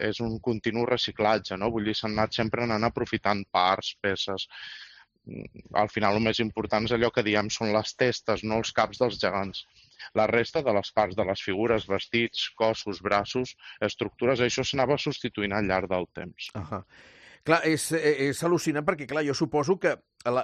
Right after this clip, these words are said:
Speaker 2: la gent que feia servir aquests gegants, la colla gegantera, no era conscient de la joia que tenien.
Speaker 1: Bueno,
Speaker 2: A, a, a,
Speaker 1: res.
Speaker 2: so-, a, a, a, suposo que han flipat amb, amb aquesta notícia.
Speaker 1: Ah, certament sí.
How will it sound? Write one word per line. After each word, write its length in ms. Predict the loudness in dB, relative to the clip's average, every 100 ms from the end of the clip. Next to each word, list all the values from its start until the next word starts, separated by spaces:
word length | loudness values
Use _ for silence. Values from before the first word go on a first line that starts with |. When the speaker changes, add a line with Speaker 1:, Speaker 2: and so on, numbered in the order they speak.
| 0
Speaker 2:
la 80 | -2
gent 240 | 0 -4 -4
que 100 | -6
feia 200 | -6 -4
servir 260 | -4 -4 -6
aquests 220 | -4 -2
gegants, 240 | -2 -2 -2
la 160 | -4 -6
colla 220 | -4 -2
gegantera, 540 | -2 -2 -2 0 2 2
no 80 | 0
era 80 | -2
conscient 540 | -8 -10 -4 0 0
de 100 | -2
la 100 | -8
joia 320 | -8 -8 -8 -10
que 80 |
tenien. 280 | -10 -8 -4
Speaker 1:
Bueno, 240 | -2 -2 -4
Speaker 2:
A, 0 |
a, 160 | -2
a, 160 | 0 0
Speaker 1:
res. 160 | -2 -2
Speaker 2:
so-, 160 | -2
a, 140 | 0 0
a, 320 | 2 2 2
a, 200 | 0 -4
suposo 340 | -4 -2 0 2
que 60 |
han 80 | 0
flipat 460 | 0 -2 0 -2 -4
amb, 140 | -8 -8
amb 160 | -8
aquesta 240 | -6 -4 -4
notícia. 480 | -2 -4 -4 -10 -14 _
Speaker 1:
Ah, 140 | -12 -12 _
certament 760 | 0 2 2 4 2 2 -2 -4
sí. 220 | -6